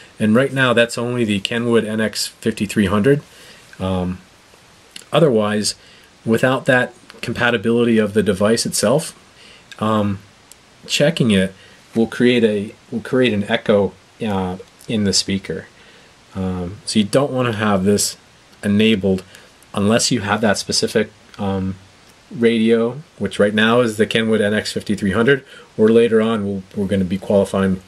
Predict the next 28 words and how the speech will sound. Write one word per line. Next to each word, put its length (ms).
hopefully 240
more 180
radios 500
that 160
have 300
push-to-talk 720
capability 640
on 200
the 100
headset 360
itself. 500
Okay, 180
and 100
I'll 80
talk 280
a 20
little 200
bit 120
more 180
about 260
that 200
in 80
the 80
training 380
of 80
the 80
smart 260
plug. 300